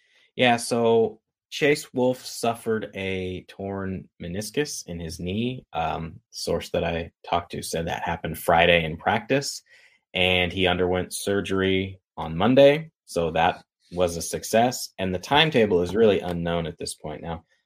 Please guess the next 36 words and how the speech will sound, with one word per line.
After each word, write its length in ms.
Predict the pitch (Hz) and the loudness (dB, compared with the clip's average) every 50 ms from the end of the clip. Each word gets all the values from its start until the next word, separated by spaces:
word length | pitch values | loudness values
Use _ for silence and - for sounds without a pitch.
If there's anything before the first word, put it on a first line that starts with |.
| _ _ _ - | _ _ _ 4
Paul 200 | 135 135 135 - | 4 4 6 4
Chryst 240 | 135 131 131 - | 2 2 2 2
was 120 | - 104 101 | 0 2 4
asked 360 | 98 101 104 107 107 - - | 6 6 6 4 2 -2 -2
about 240 | 98 101 101 101 104 | 0 2 4 4 4
it 100 | 104 101 | 4 4
at 80 | 95 | 4
his 180 | 90 87 85 87 | 2 0 -2 -2
weekly 400 | 90 98 98 98 95 90 87 87 | -2 -2 -2 -2 -2 -2 -2 0
news 220 | 87 90 95 95 | 0 -2 0 0
conference 480 | - - - 92 87 92 - 87 85 - | 0 0 0 0 0 0 -2 -4 -4 -4
on 180 | - 82 82 80 | -4 -4 -2 -2
Monday 540 | 85 90 90 87 90 87 87 85 85 82 - - | 0 0 2 2 4 4 2 2 -2 -6 -10 -12
and 320 | 73 71 71 65 65 - | -12 -12 -12 -12 -14 -14
confirmed 480 | - - - - - - 107 107 85 80 | -14 -14 -10 -2 0 2 2 2 0 -2
that 80 | 80 | -4
he 80 | 82 76 | -4 -6
was 120 | 76 - | -8 0
hurt. 300 | - 110 113 107 107 - - _ _ _ _ _ _ _ | 2 4 4 4 4 0 -6 _ _ _ _ _ _ _
Said 160 | - - 82 | -8 -4 -4
he 80 | 82 82 | -2 -2
didn't 240 | 76 90 85 82 82 | -2 -2 -2 0 0
know 200 | 90 95 107 107 | 2 4 6 6
on 120 | 107 104 | 4 4
the 60 | 101 | 2
timetable. 560 | 98 - 107 101 101 101 101 107 101 98 98 95 | 0 0 0 0 0 2 2 2 2 2 2 0
My 180 | 95 90 90 | 0 0 -2
source 340 | 90 - - 92 87 85 - | -2 0 0 0 0 0 0
says 280 | - 92 87 85 85 - | 0 0 0 0 -2 -4
that 160 | 85 82 85 | -4 -4 -2
it 100 | 82 80 | -4 -4
can 140 | - 87 85 | -6 -6 -4
be 180 | 85 85 82 | -2 0 0
anywhere 380 | 82 85 82 82 85 82 80 76 | 0 0 0 0 0 0 0 -2
from, 680 | - - 85 82 82 82 80 80 80 78 78 78 82 - _ - - - _ _ _ _ _ _ _ | -2 -2 -2 0 0 0 -2 -4 -4 -6 -8 -8 -10 -12 _ -20 -20 -20 _ _ _ _ _ _ _
what, 480 | - - - - - 80 82 85 - - | -18 -18 -18 -16 -12 -6 -4 -4 -4 -6